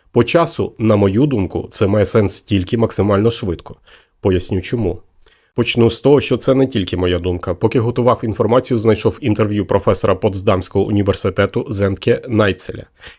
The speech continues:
який майже в точності повторює мої думки, але я його ще доповню.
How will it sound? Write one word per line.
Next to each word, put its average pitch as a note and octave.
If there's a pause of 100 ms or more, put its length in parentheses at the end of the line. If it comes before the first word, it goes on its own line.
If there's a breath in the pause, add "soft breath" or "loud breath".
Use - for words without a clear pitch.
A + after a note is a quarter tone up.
який G#2+
майже G#2+
в -
точності -
повторює G2+
мої G#2
думки, G2+ (360 soft breath)
але G#2+
я F#2
його G2+
ще -
доповню. G2